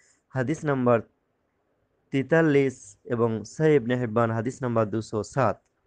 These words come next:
এবং অন্য এক বর্ণনায় আছে, যা উল্লেখ রয়েছে সুনান আবি দাউদ হাদিস নাম্বার একশো একাশিতে এবং সুনান নাসাই হাদিস নাম্বার একশো তেষট্টিতে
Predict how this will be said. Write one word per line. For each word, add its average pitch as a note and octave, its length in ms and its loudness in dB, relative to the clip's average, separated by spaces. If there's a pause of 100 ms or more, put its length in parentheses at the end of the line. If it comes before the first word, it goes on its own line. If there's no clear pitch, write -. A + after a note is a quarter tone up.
(420)
এবং C#3 260 2
অন্য D#3+ 240 2
এক G3+ 220 4
বর্ণনায় D3 440 4
আছে, D3+ 460 0 (400)
যা B2+ 200 4
উল্লেখ D3 360 2
রয়েছে C3+ 520 2 (360)
সুনান E3 380 -2
আবি C3+ 300 2
দাউদ B2+ 300 4
হাদিস B2+ 300 -2
নাম্বার C#3 300 0
একশো A#2 320 -2
একাশিতে B2 760 -2 (480)
এবং B2+ 240 -2
সুনান D3+ 360 -2
নাসাই C3 460 0
হাদিস A#2+ 300 -6
নাম্বার C3 260 -2
একশো A#2 300 -2
তেষট্টিতে C#3 760 -2